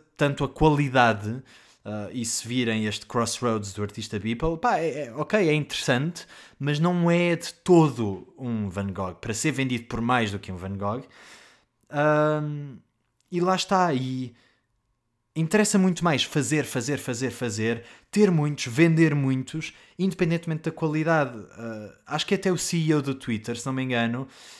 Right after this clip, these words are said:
vendeu uma imagem com a assinatura dele, enquanto o N F T, isto, epá, não inter-, deixa de interessar o objeto. E deixa de interessar a experiência, que é aquilo que vemos, por exemplo, na, na arte contemporânea, em que aquilo que interessa é a experiência e a teoria que está por trás disto.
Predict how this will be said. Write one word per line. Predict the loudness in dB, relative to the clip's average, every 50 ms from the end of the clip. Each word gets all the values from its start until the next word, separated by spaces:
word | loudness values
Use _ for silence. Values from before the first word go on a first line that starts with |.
| -18 -10
vendeu | -4 -2 0 2 2 2
uma | 4 4 2
imagem | 2 2 2 4 4 4 4 2 0 -2 -2
com | 2 4 4
a |
assinatura | 4 4 2 -2 -2 -2 -2 -2 0 0 0 0
dele, | 0 0 0 0 0 0 -2 -6 -8 -12 _ _ _ -20 -20 _ -10
enquanto | -8 -4 -2 -2 -2 0 0
o | 0
N | 2 2 2
F | 0 0
T, | -2 -2 0
isto, | 0 0 0 0 -2 -2 -2 -4 -8 -12 -16 -16 -14
epá, | -14 -10 -6 -6 -6 -6 -6 -10 _ _ _ _ _ _ _ _
não | -6 -2 0 0
inter-, | 0 -2 -6 -10 -12 -16 -16
deixa | -4 0 2 2 2 2 0
de | -4 -6
interessar | -8 -10 -6 0 2 2 2
o | 2 2
objeto. | 0 0 0 0 -2 -2 -2 -2 -4 -10 -20 -20 _ _ -20 -20 _ _ _ _ _ _ _
E | -4 -2
deixa | -2 -2 -2 -2
de | -4
interessar | -6 -6 -8 -10 -6 -2 2 2 2 2 2
a | 0 -2 -6 -6 -8 -10 -8
experiência, | -8 -8 -6 -2 0 2 4 4 6 6 6 4 2 -2 -4 -2 0 0 0 0 -2 -6 -10 -20 -20 _
que | -8 -4 -4
é |
aquilo | -4 -2 -4 -6
que | -6 -4
vemos, | -4 -2 -2 -2 -4
por | -6 -6
exemplo, | -6 -4 -2 -4 -4 -4 -4
na, | -4 -2 -2 -2 -2 -2 -4 -4 -4 -6 -6 -8 -10 -12 -12 -8
na | -4 -2 0
arte | 0 0 -2 -4
contemporânea, | -8 -8 -6 -6 -6 -4 -4 -4 -2 -2 -2 -2 -2 -4
em | -4
que | -6 -8
aquilo | -8 -6 -6 -6
que | -6 -6 -10
interessa | -10 -6 -4 -2 -2 -2 -2 -4 -4
é |
a | -6
experiência | -6 -6 -8 -8 -6 -2 -2 -2 -2 -2 -4
e | -4 -2 -4
a | -4
teoria | -4 -4 -2 0 2 2 2 0
que | -2
está | -4 -8 -8
por | -8 -10
trás | -8 -6 -4 -4 -4 -4
disto. | -4 -6 -6 -6 -8 -8 -10 -10 -10 -10